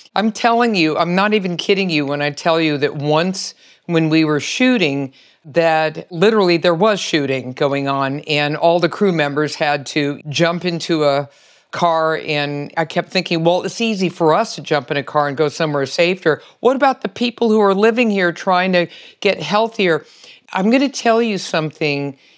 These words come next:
It was one of the most humbling experiences of my life because, you know, we can go namby-pamby and we can say, "Well, Gwyneth Paltrow does this and Beyonce does that." Well, that's really special,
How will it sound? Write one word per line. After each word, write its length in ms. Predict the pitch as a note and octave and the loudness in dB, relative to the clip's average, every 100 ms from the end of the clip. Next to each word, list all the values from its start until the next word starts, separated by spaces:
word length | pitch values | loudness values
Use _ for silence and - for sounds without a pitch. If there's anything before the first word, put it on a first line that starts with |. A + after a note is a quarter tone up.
| _ _ - | _ _ -2
It 180 | F#3+ | -2
was 300 | F#3 G3 F3+ | 2 2 2
one 340 | F3+ E3+ F#3+ A3 | -4 0 0 2
of 80 | G3+ | 0
the 80 | |
most 340 | F#3+ F3 F3 E3+ | 0 2 0 -4
humbling 540 | - G3+ G#3 A3 G#3 | -2 -2 0 0 -2
experiences 1000 | F3+ F3+ - F#3 F3 F3+ F3+ E3+ E3 C#3+ | -4 -6 -6 -2 0 0 -2 -4 -6 -4
of 120 | D3 | -6
my 160 | C#3+ C#3+ | -2 -2
life 480 | C#3+ D#3 C#3+ B2 - - - - - | 0 0 0 -4 -10 -20 -20 -16 -6
because, 420 | F#3+ G3+ G3 - | 0 2 0 0
you 60 | A#3+ | 2
know, 140 | G3+ | 2
we 120 | G3+ | 0
can 160 | A3+ G#3+ | 0 2
go 140 | G3+ | 2
namby-pamby 880 | G3 G3+ G#3 A3 F#3+ G3 F#3+ F3+ F#3+ | 4 2 2 0 -2 -2 -2 0 0
and 120 | F3+ | 0
we 80 | F3+ | -2
can 140 | F3+ F#3 | -2 -4
say, 220 | - F#3 | 0 0
"Well, 320 | F3+ F#3+ F#3+ - - - | 2 2 0 -8 -20 0
Gwyneth 320 | F#3 G3 G#3 | 2 2 -2
Paltrow 600 | - F3 G3 F#3+ F#3 D#3+ | 0 2 2 0 0 0
does 280 | D#3 D3 B2+ | 0 -2 0
this 580 | E3+ D#3+ C#3 C#3+ - - | 0 2 2 -2 -6 -10
and 240 | - F#3 D#3+ | -4 -4 0
Beyonce 720 | E3+ E3 F3+ F#3 - F3+ F3 | 2 4 2 0 0 2 2
does 240 | D3+ C#3+ | 2 0
that." 220 | C#3+ - F3 | 0 -2 0
Well, 120 | G3 | 0
that's 320 | B3+ D#4 - | 2 0 0
really 260 | G#3 G#3 F#3+ | 2 2 0
special, 760 | - - D3+ C#3+ - A#2+ A2 | -4 -2 -2 -2 -4 -4 -6